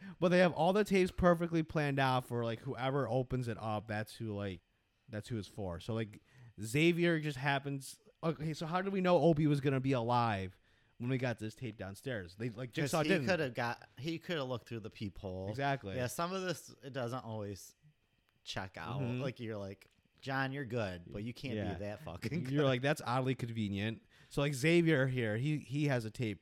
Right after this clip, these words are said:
Speaker 2: and this is where we learn he's a, he was a drug dealer when they bust into this room. And
Speaker 1: Mm-hmm.
Speaker 2: this is,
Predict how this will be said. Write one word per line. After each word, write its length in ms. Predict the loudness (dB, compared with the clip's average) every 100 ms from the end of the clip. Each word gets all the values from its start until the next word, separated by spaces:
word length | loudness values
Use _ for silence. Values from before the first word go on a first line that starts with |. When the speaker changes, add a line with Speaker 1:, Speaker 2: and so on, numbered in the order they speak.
| -8
Speaker 2:
and 140 | -6 -4
this 100 | -4
is 80 | -2
where 120 | -2
we 100 | 0
learn 280 | 0 0 -2
he's 220 | -4 -4
a, 340 | -4 -4 -6 -10 _
he 80 | -8
was 80 | -4
a 60 | -2
drug 280 | 0 0 0
dealer 380 | -4 -4 -8 -14 _ _ _ _ _ _
when 120 | -4
they 80 | -2
bust 360 | -2 -4 -6 -10
into 200 | -10 -6
this 280 | -6 -6
room. 320 | -8 -8 -8 -6
And 140 | -2 0
Speaker 1:
Mm-hmm. 80 | 2
Speaker 2:
this 220 | 2
is, 100 | 2